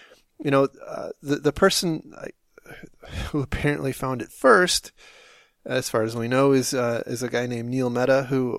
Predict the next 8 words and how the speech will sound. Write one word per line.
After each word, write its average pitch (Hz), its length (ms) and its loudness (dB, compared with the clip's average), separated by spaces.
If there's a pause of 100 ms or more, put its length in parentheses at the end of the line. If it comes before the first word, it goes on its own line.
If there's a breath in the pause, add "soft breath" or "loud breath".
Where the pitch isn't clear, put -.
(280)
who 120 260 -4
we, 131 240 2 (140)
we 131 180 -2
actually - 280 -4
used - 140 -6
to - 80 -8
work - 200 -8
with. - 300 -12